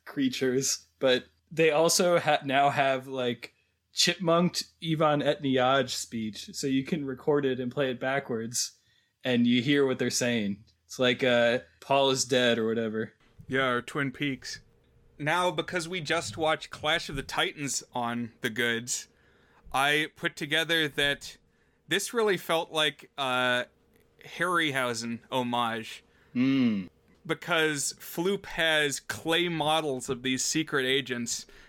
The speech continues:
Speaker 2: and he mutates them by smooshing the clay. Just like when Laurence Olivier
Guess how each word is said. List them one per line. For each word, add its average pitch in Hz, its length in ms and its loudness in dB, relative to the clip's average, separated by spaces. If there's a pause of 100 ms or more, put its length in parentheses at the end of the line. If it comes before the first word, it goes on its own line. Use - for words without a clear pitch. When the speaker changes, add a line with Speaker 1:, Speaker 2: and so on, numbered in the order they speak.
Speaker 2:
and 139 140 -2
he 160 160 -2
mutates 151 720 -2
them 143 260 -4
by 127 180 0
smooshing 160 1120 -2
the 127 80 -4
clay. 127 560 -2 (380)
Just 202 320 -2
like 220 220 0
when 175 640 0
Laurence 165 440 0
Olivier 143 640 0